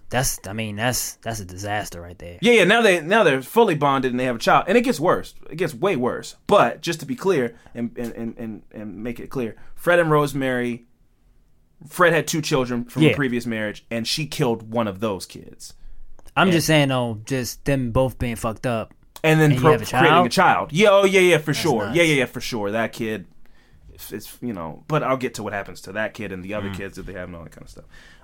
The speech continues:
Speaker 2: Uh, in nineteen seventy-two, Fred and Rosemary got married, and Rosemary gave birth to their second daughter, May. At the time, Fred encouraged his wife to work as a prostitute. Um, Rosemary eventually had seven children,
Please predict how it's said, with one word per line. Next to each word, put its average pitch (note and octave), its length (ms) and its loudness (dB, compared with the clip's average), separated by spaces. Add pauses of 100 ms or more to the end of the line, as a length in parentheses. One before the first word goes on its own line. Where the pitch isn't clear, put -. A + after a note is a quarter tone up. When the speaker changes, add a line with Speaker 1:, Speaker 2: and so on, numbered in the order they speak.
(120)
Speaker 2:
Uh, A2+ 460 -2 (260)
in C#3+ 120 -2
nineteen B3 400 2
seventy-two, F3+ 760 0 (180)
Fred A3 280 0
and F#3+ 100 0
Rosemary F3+ 420 2
got D3+ 240 2
married, F3 400 0 (160)
and C3 160 -4
Rosemary D3+ 460 2
gave B2+ 180 0
birth A2+ 200 -4
to C#3 80 -4
their D#3+ 120 -2
second D3 360 2
daughter, F2+ 380 -6
May. B2 460 0 (800)
At E3 80 0
the D#3+ 80 -2
time, D#3 600 4
Fred B3 280 4
encouraged F#3 360 4
his F#3 120 -4
wife A#2+ 340 0
to G3 100 0
work A2+ 300 -2
as D#3+ 100 -2
a F#3 60 -4
prostitute. B2 580 0 (800)
Um, G#2+ 500 -6 (300)
Rosemary F#3+ 460 6
eventually F3+ 460 2
had C#3 180 4
seven A3 380 2
children, A2+ 480 -2